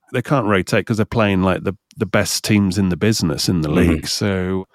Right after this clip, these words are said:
Speaker 1: so I think that's where we'll, who will finish above. The only way Villa can make an indent, either and, take Spurs and hold off Liverpool, is you gotta be winning games like Newcastle at home.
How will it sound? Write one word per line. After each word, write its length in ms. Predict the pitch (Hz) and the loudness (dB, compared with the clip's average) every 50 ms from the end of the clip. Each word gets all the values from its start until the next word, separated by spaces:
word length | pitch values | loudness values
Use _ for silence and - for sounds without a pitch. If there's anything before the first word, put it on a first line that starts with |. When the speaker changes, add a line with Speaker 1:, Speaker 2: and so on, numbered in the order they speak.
| _ | _
Speaker 1:
so 140 | - - 131 | -2 2 2
I 40 | 131 | 2
think 180 | 131 - 160 123 | 4 4 2 2
that's 200 | 117 110 110 - | 2 0 0 0
where 200 | 123 117 110 107 101 | 2 2 4 4 4
we'll, 220 | 101 104 101 98 - | 4 4 2 2 2
who 160 | 107 113 107 | 0 0 2
will 140 | 98 101 92 | 2 0 -2
finish 380 | - - 127 131 143 131 - - | 0 0 2 2 2 2 2 0
above. 540 | 95 80 87 80 85 98 - - - - - _ | 0 0 0 0 0 0 -4 -6 -12 -16 -8 _
The 120 | - 131 | 2 2
only 140 | 185 214 208 | 4 4 4
way 220 | 170 160 151 139 | 2 4 4 2
Villa 280 | 117 107 131 127 123 113 | 4 2 2 2 2 2
can 140 | - 117 110 | 2 2 2
make 200 | 117 113 104 - | 2 2 0 0
an 80 | 107 | -2
indent, 440 | 107 113 113 110 92 90 82 82 95 - | 0 2 2 2 2 0 -4 -4 -6 -6
either 320 | - 110 120 123 117 104 101 - | -2 0 2 2 4 2 2 0
and, 440 | - 120 120 101 82 80 92 104 - - - - - - - - - - - _ | 2 2 4 4 4 4 2 2 0 -2 -4 -6 -10 -18 -20 -20 -20 -20 -20 _
take 220 | - - 151 147 - | -4 -2 -2 -2 -2
Spurs 480 | - - - - 120 113 107 104 95 - | -6 -4 0 2 4 4 4 4 2 0
and 240 | - 120 120 110 104 | -2 0 2 2 4
hold 220 | 98 113 110 101 | 4 4 4 2
off 140 | 104 92 - - | 2 0 0 0
Liverpool, 480 | 113 107 101 92 - - 104 98 90 | 0 2 2 0 -2 -2 -2 -2 0
is 240 | 90 101 104 95 - | 0 -2 -2 -2 -4
you 80 | 107 104 | -4 -2
gotta 200 | - 123 113 101 | 0 0 0 2
be 160 | 107 107 101 | 2 0 2
winning 340 | 98 107 98 95 92 90 90 | 2 2 2 2 4 2 2
games 320 | - 85 85 85 78 - | 2 2 2 2 2 2
like 180 | - 92 82 - | 0 0 0 2
Newcastle 520 | - 101 92 85 - 95 92 - - 95 90 | 2 2 2 2 0 -2 -4 -2 -2 -4 -4
at 80 | - | -2
home. 340 | - 101 104 95 78 67 - | 0 2 2 4 2 0 -4